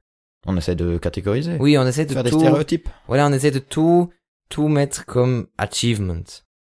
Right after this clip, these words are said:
Speaker 2: Tout, c'est des achievements. Tout des,
Speaker 1: Un
Speaker 2: c'est
Speaker 1: to-do
Speaker 2: des
Speaker 1: list.
Speaker 2: Ouais, un peu une to-do list. Notre vie, c'est une to-do list. T'as travaillé ça, t'as, tu vas à l'école, t'as terminé l'école, tu vas faire un, une, une, tu continues, t'étudies. Après,
Speaker 1: Mm.
Speaker 2: tu travailles, t'as, tu trouves ta femme,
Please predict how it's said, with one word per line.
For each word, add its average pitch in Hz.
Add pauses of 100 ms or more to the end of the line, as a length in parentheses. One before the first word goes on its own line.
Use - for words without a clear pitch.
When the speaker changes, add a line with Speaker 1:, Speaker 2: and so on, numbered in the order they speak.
(140)
Speaker 2:
Tout, 135
c'est 143
des 117
achievements. 92 (260)
Tout 117
des, 117 (140)
Speaker 1:
Un 104
Speaker 2:
c'est 110
Speaker 1:
to-do 113
Speaker 2:
des 110
Speaker 1:
list. - (260)
Speaker 2:
Ouais, 143
un 180
peu 190
une 175
to-do 170
list. 127 (380)
Notre 117
vie, 147
c'est 156
une 139
to-do 139
list. 101 (480)
T'as 101
travaillé 135
ça, 131
t'as, 113
tu 117
vas 120
à 139
l'école, 90
t'as -
terminé 104
l'école, -
tu -
vas 82
faire 101
un, 90
une, 98
une, 95
tu -
continues, 104
t'étudies. 104 (400)
Après, 113
Speaker 1:
Mm. -
Speaker 2:
tu 104
travailles, 110 (240)
t'as, 95
tu -
trouves 117
ta 120
femme, 87